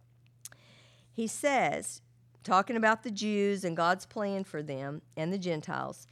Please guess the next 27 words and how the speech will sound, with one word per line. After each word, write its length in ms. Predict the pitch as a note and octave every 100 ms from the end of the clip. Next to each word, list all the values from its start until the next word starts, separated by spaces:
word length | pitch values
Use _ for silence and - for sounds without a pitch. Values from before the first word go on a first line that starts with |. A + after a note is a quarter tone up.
| - - - _ _
"If 160 | G#3+ G#3
the 80 | A3+
part 360 | - C#4 D4
of 120 | E4+ D#4+
the 80 |
dough 440 | C4 G#3 G3 G3+ -
offered 360 | F3+ F#3+ F#3+ F#3+
as 220 | F3 -
first 340 | G#3 G#3 A3
fruits 380 | - E3+ D#3 -
is 160 | D#3 -
holy, 500 | F3+ D#3 D3+ D3+ D3+ -
then 220 | F3 E3
the 60 |
whole 260 | E3+ G#3 G#3
batch 380 | F#3 F#3+ F#3+ -
is 160 | E3
holy. 440 | - D3+ D3 C3+ - _ _ -
If 160 | E3+
the 100 | F#3
root 260 | F3+ G#3 A#3+
is 180 | A3+ -
holy, 360 | F3 E3 E3
so 300 | E3+ - F3
are 80 | F3
the 100 | E3+
branches. 800 | E3+ E3+ E3 D#3+ - - - -